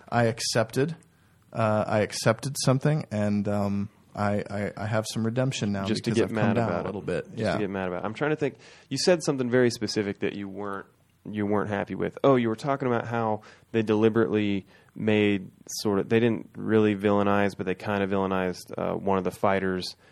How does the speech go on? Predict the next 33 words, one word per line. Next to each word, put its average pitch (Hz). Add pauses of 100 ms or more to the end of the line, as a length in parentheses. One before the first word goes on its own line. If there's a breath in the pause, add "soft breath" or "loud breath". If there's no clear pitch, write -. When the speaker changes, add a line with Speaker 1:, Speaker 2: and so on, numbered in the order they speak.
(100)
Speaker 2:
before 104
the 92
big 95
fight, 98
so -
you'd 92
root 101
for 101
them 98
a 92
little 92
bit 95
less 92
and -
Speaker 1:
Right. -
Speaker 2:
root 98
for -
the 95
other 95
guy. 98 (340 loud breath)
You're 131
upset 120
with 101
that. 101
That 139
didn't 127
bother 107
me 101
nearly 98
as 92
much, 98
but 95 (680 soft breath)
there, 127